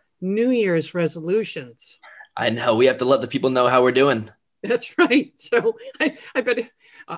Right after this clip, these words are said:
Speaker 1: I've been working hard on mine. How about you, Josh? <laughs>
Speaker 2: Uh, we'll save it for the episode.
Speaker 1: We'll save it for the episode. And that's why we call it a bonus episode. <laughs>
Speaker 2: Absolutely.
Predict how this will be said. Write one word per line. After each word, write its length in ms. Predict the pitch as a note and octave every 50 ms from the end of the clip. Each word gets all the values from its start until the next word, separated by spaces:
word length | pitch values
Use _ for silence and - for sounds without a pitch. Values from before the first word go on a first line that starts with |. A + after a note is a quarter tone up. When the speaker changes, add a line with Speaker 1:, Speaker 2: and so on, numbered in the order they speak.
| -
Speaker 1:
I've 180 | G3+ G3+ G#3 G#3
been 140 | A3+ G#3+ G#3
working 320 | G#3 G#3 G3+ G3+ G#3+ A#3 A3+
hard 300 | - A3 G#3 G3 F#3+ F#3
on 160 | F#3 F#3 F#3
mine. 260 | F#3+ F#3+ F3 E3+ F3
How 140 | F3 G3 G3+
about 180 | G3+ G#3 -
you, 200 | - A3 B3+ C#4
Josh? 500 | - - A3 E3+ D#3+ D#3 D#3+ - - - -
<laughs> 60 | G#3+ - - _ - -
Speaker 2:
Uh, 1120 | C3+ D#3 - - - C4 C4+ C4+ C#4 C4+ C4+ C4+ C4 C4 B3+ B3+ B3 B3 C4 - - - - -
we'll 140 | D#3 F3+ F#3
save 240 | F3+ - G3 F3+ F3
it 20 | D3
for 120 | - C#3
the 100 | C3 C3
episode. 500 | B2+ - A2+ A2 A2 G2 F#2 F#2+ G#2 - - _ - - -
Speaker 1:
We'll 120 | - - D4
save 300 | - D#4+ D4+ D4+ D4+ C4+
it 60 | -
for 60 | D4
the 200 | A#3 C4 B3+ B3
episode. 420 | A#3+ - - - A#3 G3+ G3+ F#3+ - _ - - -
And 120 | C4 C4
that's 180 | C4+ C4+ - -
why 100 | C4+ A#3+
we 100 | A#3 B3+
call 260 | - C4+ A3 G#3 G#3+
it 60 | G3+
a 40 | F#3+
bonus 480 | F3 E3 F3+ F3 F3 F3+ F3 E3+ - F3
episode. 560 | D3+ D3+ - E3+ - - E3+ D#3 D#3+ C#3+ - _ - - -
<laughs> 240 | _ - D3 - -
Speaker 2:
Absolutely. 720 | A#2 A#2 A2+ - - A#2 G#2 A#2 A#2 A2 A#2 A#2 A#2+ A#2+